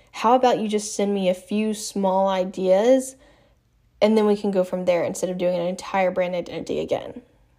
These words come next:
which is not the way I work. It's not my process. It's not how I do things. But I was like, "Okay, I'm just gonna do whatever the client wants because clearly there's some disconnect going on here."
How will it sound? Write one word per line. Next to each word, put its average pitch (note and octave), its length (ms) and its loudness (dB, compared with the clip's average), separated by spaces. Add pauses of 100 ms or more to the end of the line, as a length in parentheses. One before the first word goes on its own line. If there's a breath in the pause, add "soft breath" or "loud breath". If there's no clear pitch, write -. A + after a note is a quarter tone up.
(600 soft breath)
which G#3 260 2
is G3+ 200 0
not F#3+ 380 2
the C#4 80 6
way A#3+ 160 4
I G#3+ 80 0
work. F3 540 0 (1400)
It's - 240 -12
not G3 180 2
my A#3+ 120 2
process. F#3+ 500 2
It's - 160 -8
not F#3+ 300 0
how B3+ 100 0
I A3 80 4
do E3+ 180 2
things. D3+ 480 -2 (920)
But G3+ 100 -2
I G3 80 6
was G#3 160 2
like, G#3 100 -6
"Okay, F#3+ 400 -6 (540 loud breath)
I'm D#3+ 100 -2
just E3+ 120 -2
gonna G#3 180 6
do A#3+ 260 8
whatever G3 380 6
the F3 80 4
client E3+ 320 -4
wants A#3 320 0
because - 500 -2 (720 soft breath)
clearly A#3 480 6
there's F#3+ 320 2
some G3+ 220 2
disconnect F#3+ 500 -2
going D3 260 -6
on B2+ 140 -8
here." - 320 -14